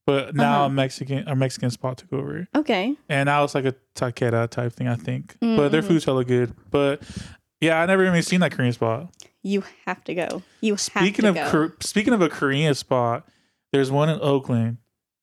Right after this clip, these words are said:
Speaker 1: Uh,
Speaker 2: Oakland has such good food.
Speaker 1: uh, Oakland has the best Asian f-, okay, so in the Bay Area, I'm gonna have to say that Oakland has hands down the best Asian food.
Speaker 2: Just the best food, period.
Speaker 1: The
Speaker 2: Like
Speaker 1: No, the best A-, the, it's all Asian food. That's why the best <laughs> food. They got Oakland.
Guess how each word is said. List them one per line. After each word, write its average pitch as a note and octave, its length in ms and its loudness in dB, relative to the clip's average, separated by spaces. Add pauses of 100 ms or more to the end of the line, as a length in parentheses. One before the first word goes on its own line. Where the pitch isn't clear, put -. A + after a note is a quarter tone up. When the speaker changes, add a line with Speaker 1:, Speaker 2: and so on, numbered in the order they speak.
(280)
Speaker 1:
Uh, C3 400 2
Speaker 2:
Oakland C#4+ 400 2
has G#3+ 300 -2
such G#3 720 -2
good F3 220 0
food. D#3+ 320 -2
Speaker 1:
uh, D#3+ 160 2
Oakland G#3 320 0
has G#3+ 140 2
the F3 80 0
best D3+ 240 0
Asian D3+ 260 0
f-, - 180 -8
okay, D#3+ 220 2
so D#3+ 160 2
in E3 40 0
the E3 60 -2
Bay D#3 220 0
Area, D#3+ 340 4
I'm D3+ 100 -2
gonna D#3 120 0
have E3 80 -2
to E3 80 -4
say D3+ 220 2
that C#3+ 140 -2
Oakland D3 340 -2
has C#3 180 -2
hands C3+ 240 -2
down C3 200 0
the B2+ 60 0
best B2 240 -2
Asian B2 240 -2
food. - 120 -6
Speaker 2:
Just - 160 0
the D#4+ 80 2
best C4+ 280 -2
food, A#3+ 200 0
period. F#3 520 -2
Speaker 1:
The E3+ 60 -10
Speaker 2:
Like F3 380 -2 (220)
Speaker 1:
No, F#3+ 260 4
the D3+ 60 0
best G#3 160 2
A-, G3+ 140 4
the, F#3 220 2
it's G3 120 -2
all A3 160 4
Asian A3+ 320 2
food. F3 180 4
That's F#3 160 2
why G3+ 160 2
the F#3 80 2
best G#3 240 2
<laughs> - 20 0
food. F#3+ 500 2 (380)
They F3 200 0
got G#3 280 0 (540)
Oakland. G#3 400 2